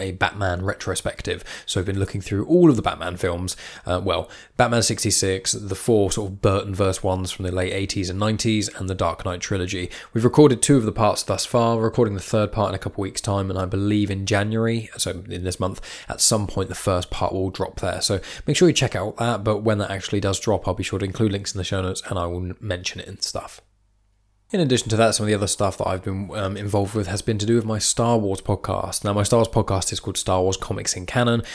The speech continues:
It is found on the feed of Comics in Motion. And Comics in Motion, I've done collaborations with those guys for quite a while over the, the sort of last few years of podcasting. And now, every day of the week, relatively speaking, there's a new podcast show.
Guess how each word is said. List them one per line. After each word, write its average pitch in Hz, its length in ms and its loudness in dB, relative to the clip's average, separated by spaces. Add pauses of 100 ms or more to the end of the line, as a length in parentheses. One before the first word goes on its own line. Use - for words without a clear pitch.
(160)
It 113 120 0
is 101 80 -2
found 110 240 0
on 110 100 0
the 104 80 0
feed 101 300 0
of 90 120 0
Comics 98 380 -2
in 95 120 -4
Motion. 98 440 -2 (260)
And 95 200 0
Comics 135 260 4
in 101 80 0
Motion, 98 320 0
I've 98 140 -2
done 101 100 -2
collaborations 95 500 -2
with 95 120 -4
those 95 140 0
guys 92 200 -2
for 92 260 -2
quite - 220 -2
a - 20 0
while 98 320 0
over 98 220 -2
the, 95 180 -6
the 98 220 -4
sort - 180 -4
of 95 120 -6
last 98 220 0
few 104 140 -4
years 92 200 -2
of 95 80 -10
podcasting. 113 680 0 (220)
And 107 180 0
now, 113 380 4
every 123 240 2
day 107 160 4
of 98 80 0
the 110 80 0
week, 98 380 -2
relatively 98 400 -2
speaking, 101 440 -2 (200)
there's 104 180 2
a 101 60 -2
new 95 440 -2 (160)
podcast 98 380 -2
show. 92 440 -4